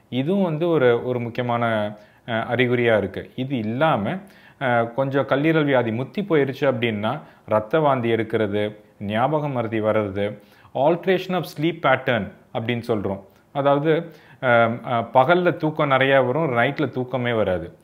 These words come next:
அ, சோர்வா இருக்கிறது, லெத்தார்ஜி, அப்புறம் மூளை குழப்பம் ஏற்படுறது, என்கெஃபலோபதி அப்படிங்கிறோம். இது இல்லாம வந்து உடம்புல வந்து மசில்ஸ், மசில் வேஸ்டிங் இருக்கும். உடம்புல எல்லாம்,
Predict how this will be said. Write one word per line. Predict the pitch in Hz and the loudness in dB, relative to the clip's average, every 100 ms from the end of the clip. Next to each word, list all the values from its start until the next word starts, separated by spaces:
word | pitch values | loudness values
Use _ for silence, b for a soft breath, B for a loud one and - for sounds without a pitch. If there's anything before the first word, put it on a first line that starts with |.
| b b b - | b b b -6
அ, | 107 104 - | -4 -4 0
சோர்வா | 151 175 165 | 2 4 4
இருக்கிறது, | 139 110 110 101 | 4 2 -2 0
லெத்தார்ஜி, | 110 110 147 147 113 98 - b b b | -2 2 4 4 2 -6 -8 b b b
அப்புறம் | 120 151 147 | -4 -2 -2
மூளை | 123 160 160 | 0 2 2
குழப்பம் | 160 120 139 160 | 2 0 0 -2
ஏற்படுறது, | 139 113 - 98 98 85 95 131 | -2 -2 -2 -2 -2 -4 -8 -6
என்கெஃபலோபதி | 139 143 160 156 131 123 117 95 - _ | -4 0 0 0 -2 -2 -4 -6 -8 _
அப்படிங்கிறோம். | 113 104 110 101 107 113 B B B | -8 -4 -2 -2 -4 -6 B B B
இது | 156 156 | 0 0
இல்லாம | 151 165 165 151 | 4 4 4 2
வந்து | 151 151 160 160 B - | 2 4 2 2 B 0
உடம்புல | 131 156 165 143 | 4 4 4 2
வந்து | 143 151 | 2 0
மசில்ஸ், | 123 123 180 143 | 0 0 0 -2
மசில் | 113 120 175 139 | -2 -2 0 0
வேஸ்டிங் | 120 147 147 | 2 0 0
இருக்கும். | 139 120 110 117 | 0 0 -2 -2
உடம்புல | 135 131 | 0 2
எல்லாம், | 127 139 127 | 4 2 0